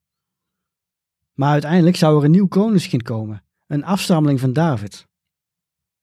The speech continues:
Het probleem is dat er na de ballingschap van Gods volk nooit meer een koning zoals David kwam. Vandaar dat de Joden in de tijd van Jezus nog altijd wachten op een nieuwe Mozes,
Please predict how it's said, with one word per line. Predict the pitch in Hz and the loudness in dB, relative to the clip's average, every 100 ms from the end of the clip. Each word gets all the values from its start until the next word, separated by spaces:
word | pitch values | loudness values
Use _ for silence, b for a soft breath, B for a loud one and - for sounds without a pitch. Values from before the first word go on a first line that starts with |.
| _ _ _ _ _ _ _ _ _ _ _ | _ _ _ _ _ _ _ _ _ _ _
Het | - 117 | -16 -10
probleem | 117 120 170 135 | -4 0 2 2
is | 127 - - _ _ - | -2 -10 -20 _ _ -12
dat | 120 | -8
er | 117 | -6
na | 113 156 196 | -2 0 0
de | 131 | 0
ballingschap | 127 180 160 127 117 | 0 0 -2 -4 -8
van | 113 | -8
Gods | 117 - | -10 -8
volk | 139 175 - _ _ _ | -6 -6 -8 _ _ _
nooit | 127 139 170 156 | -2 2 2 2
meer | 156 | 0
een | 156 | 0
koning | 117 151 165 127 | 0 0 0 -2
zoals | 123 | -4
David | 110 131 117 113 | -4 -6 -6 -8
kwam. | 107 92 _ _ _ _ _ _ _ _ _ _ _ _ | -14 -18 _ _ _ _ _ _ _ _ _ _ _ _
Vandaar | - 175 160 202 202 185 _ | -2 0 2 2 0 -4 _
dat | 165 139 | -6 -2
de | 135 | 0
Joden | 135 196 185 156 | 2 2 2 0
in | 131 | -2
de | 123 | -2
tijd | 160 185 185 | -2 -2 0
van | 135 | -2
Jezus | 127 160 117 151 - _ _ | 0 -2 -2 -10 -14 _ _
nog | 139 135 | -12 -6
altijd | 202 180 113 | -4 -2 -4
wachten | 123 127 - 196 196 | -6 -10 -8 -8 -10
op | - 151 | -14 -6
een | 135 | -2
nieuwe | 170 143 | 0 0
Mozes, | 131 165 117 110 - | -2 -4 -6 -10 -16